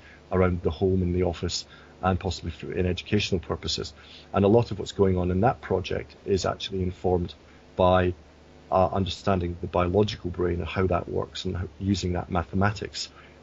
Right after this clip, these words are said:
uh, actually in the, the robots themselves. I'd always been, since I was a kid, interested both in, in, in science generally, but also, uh, I had a, a,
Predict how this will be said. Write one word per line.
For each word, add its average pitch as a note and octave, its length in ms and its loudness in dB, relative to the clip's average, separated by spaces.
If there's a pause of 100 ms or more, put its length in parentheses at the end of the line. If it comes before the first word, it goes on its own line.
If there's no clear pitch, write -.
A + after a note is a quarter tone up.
uh, F2+ 200 2
actually F2+ 480 -2 (380)
in F#2+ 180 4
the, F2 220 2
the F2 60 -4
robots - 380 -2
themselves. F#2 580 -4 (580)
I'd A#2+ 400 6
always C#3+ 400 6
been, G2 200 0
since A#2 280 -2
I G#2 60 4
was F#2 120 -2
a F#2 40 -4
kid, B2+ 460 -2
interested G2+ 840 -2
both G2+ 240 2
in, F2+ 180 2
in, F#2 260 0 (220)
in F#2 160 4
science A2 560 2
generally, G2 600 2 (420)
but A2+ 120 6
also, A#2+ 400 6
uh, G2+ 160 6
I F#2+ 120 2
had G2+ 140 0
a, F#2+ 480 4 (160)
a, - 80 -4